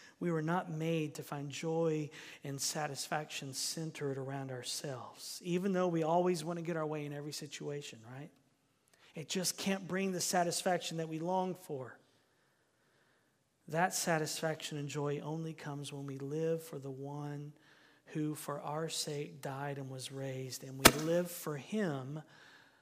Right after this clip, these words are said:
by living for others. Remember, God doesn't need your good works. He's sufficient. God's aseity. But your neighbor needs your good works. And by loving and serving our neighbor,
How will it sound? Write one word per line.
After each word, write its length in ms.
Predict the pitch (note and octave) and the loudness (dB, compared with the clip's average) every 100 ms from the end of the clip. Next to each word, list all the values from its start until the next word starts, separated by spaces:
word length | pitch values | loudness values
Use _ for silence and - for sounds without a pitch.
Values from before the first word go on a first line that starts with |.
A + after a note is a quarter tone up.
| _ - | _ -8
by 140 | C#3+ | -6
living 440 | C#3 D3 C#3+ C#3+ C3+ | -2 0 0 -4 -6
for 260 | - C3+ | -8 -8
others. 560 | C3 B2+ A2 G#2+ - - | -6 -8 -10 -14 -12 -12
Remember, 400 | D3 D#3+ D3+ A2 - _ - | -6 -4 -4 -8 -16 _ -6
God 340 | C#3+ D#3 F3 | -2 0 0
doesn't 340 | F3+ E3+ E3 F3 | -2 -2 -2 -6
need 240 | D3+ D3 | -8 -6
your 120 | C#3 | -8
good 240 | C3 C#3 C3+ | -6 -8 -6
works. 720 | C#3 A#2+ - - - - - _ _ _ _ _ _ _ _ _ | -6 -8 -10 -14 -12 -12 -16 _ _ _ _ _ _ _ _ _
He's 180 | E3 C3+ | -6 -4
sufficient. 600 | - C#3+ E3+ D3+ - C3 - | -6 -6 -4 -4 -6 -10 -12
God's 320 | - C#3+ D3 - | -6 -2 -2 -4
aseity. 800 | D3+ - - E3 C#3 - A#2+ A2 _ _ _ _ _ _ _ _ _ _ _ _ _ _ _ _ _ | -4 -2 -2 -2 -4 -6 -16 -20 _ _ _ _ _ _ _ _ _ _ _ _ _ _ _ _ _
But 160 | - - | -12 -12
your 100 | B2 | -8
neighbor 360 | C3+ C#3+ B2+ | -6 -6 -6
needs 260 | A2+ A#2 - | -12 -12 -12
your 80 | A#2+ | -10
good 180 | B2+ | -12
works. 640 | A#2 A#2 - - - - - _ _ _ _ _ _ - - - | -10 -10 -12 -14 -12 -12 -16 _ _ _ _ _ _ -20 -10 -6
And 80 | |
by 140 | C#3 B2+ | -2 0
loving 520 | C3 D3+ F3 F#3 G3 - - - - | 4 4 4 2 0 -4 -16 -14 -8
and 100 | C#3 | -2
serving 400 | - D#3+ F3 F3+ | 4 6 6 4
our 140 | F#3 | 4
neighbor, 580 | G3+ B3+ E3+ B2+ C3+ | 6 6 6 4 2